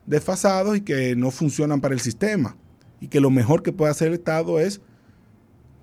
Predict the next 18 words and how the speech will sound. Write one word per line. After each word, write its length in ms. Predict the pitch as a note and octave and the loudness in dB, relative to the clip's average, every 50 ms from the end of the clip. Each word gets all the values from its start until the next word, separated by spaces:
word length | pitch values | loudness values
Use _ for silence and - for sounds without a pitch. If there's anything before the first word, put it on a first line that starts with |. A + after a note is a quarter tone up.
| _ _ _ _ - | _ _ _ _ -10
pensionarlos 800 | G#2 F#2+ F#2 F2 G2 F#2 C3+ F#3+ G#3+ F#3 C3 - - - - - - - | -10 -8 -6 -4 -2 0 2 2 2 2 -2 -4 -8 -12 -20 -20 -20 -20
y 80 | - - | -14 -8
que 100 | A2 G2+ | -4 -2
no 120 | A2 C3+ | 0 0
estén 300 | C3+ - - C#3+ D#3 D3+ | -2 0 0 0 2 2
en 60 | C3+ | 0
el 80 | B2+ A#2 | 0 -2
sistema 540 | A#2 A2 G2+ - B2+ B2 A#2 A#2 A2 G#2+ - _ _ _ _ - _ _ - | -4 -8 -8 -4 -2 -2 0 -2 -4 -6 -12 _ _ _ _ -20 _ _ -6
por 120 | A2+ G#2+ | -4 -2
más 180 | A2+ A#2 A2+ - | -2 -2 -2 -2
tiempo, 440 | F#3+ G#3 G#3 F3+ B2 D#2 E2+ - - - - _ - _ - | -2 -2 0 -2 -4 -6 -10 -18 -18 -20 -20 _ -20 _ -4
y 100 | D#3 D3+ | -4 -4
sustituirlos 720 | - F#3+ G3 - G#3 G3+ - A3 G#3+ G3+ F#3 F#3 G3+ G#3+ G#3 | -2 -4 -6 -6 -8 -6 -4 -2 0 0 2 2 2 0 0
por 340 | - F3+ E3 E3 F3+ - - | 2 0 0 0 0 -2 -4
otro 280 | C3+ C#3 C#3 - E3 - | -6 -6 -4 -4 -6 -2
tipo 420 | - D3 D3 - - D3+ D3 C#3 - _ _ _ _ _ - | -2 -2 -2 0 0 -2 -2 -2 -4 _ _ _ _ _ -14
de 380 | - B2 C3 C3 B2+ B2 A#2 A#2 | -6 -2 0 0 0 0 -2 -6
formadores. 840 | A#2 - C#3 C3+ B2 B2+ A#2+ A2 D3 G#3 A3 F#3 A#2 F#2 - - - | -8 -4 -2 0 2 2 2 2 2 2 2 2 0 -2 -8 -12 -16